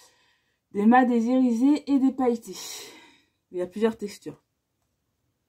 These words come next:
Voilà. Et elle a, elle est,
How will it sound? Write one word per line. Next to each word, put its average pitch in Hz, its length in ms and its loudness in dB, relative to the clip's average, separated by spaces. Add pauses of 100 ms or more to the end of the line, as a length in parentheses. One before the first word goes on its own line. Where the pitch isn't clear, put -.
(3500)
Voilà. 185 480 -20 (4000)
Et 185 60 -6
elle 185 120 0
a, 185 180 -2
elle 185 180 -2
est, 214 120 2